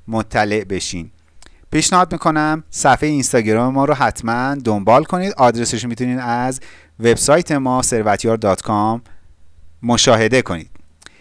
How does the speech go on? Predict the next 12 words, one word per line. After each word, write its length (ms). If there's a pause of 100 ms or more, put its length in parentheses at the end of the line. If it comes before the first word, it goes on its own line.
(160)
توی 140
این 180
ویدیو 300
می‌خوام 280
در 200
خصوص 420 (160)
عمق 480
بازار 760 (920)
با 120
هم 400 (220)
صحبت 640
کنیم. 440